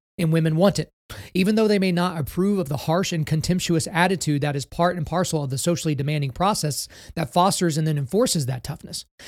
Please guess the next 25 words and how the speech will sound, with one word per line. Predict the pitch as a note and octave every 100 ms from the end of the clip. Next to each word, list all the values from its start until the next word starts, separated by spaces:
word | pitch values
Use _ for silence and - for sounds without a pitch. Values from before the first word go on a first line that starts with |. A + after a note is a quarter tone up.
| -
Some | - A#3 C4
women | A#3+ A3 D#3+
don't | F3+ F#3+
like | F3 F3
losing | D3 E3+ E3 E3
their | D#3
baby | C#3 C#3+ C3+
boys, | C#3 G3 C#3+ A#2+ - -
so | - F3+
they | D#3+
keep | E3 D#3
them | D3+
forever. | - E3+ F3 - _ - -
Some | - G#3+ A3
women | G3+ F#3+
don't | F3 F3
like | E3+ E3+ D3+
men | G#3+ F3+ D3
and | E3+
would | E3+ C#3
rather | D#3+ F#3+ D#3+
have | D#3+ D#3
a | C#3+
submissive | F3 C#3 E3 - E3 C#3
mate, | D#3 F#3+ -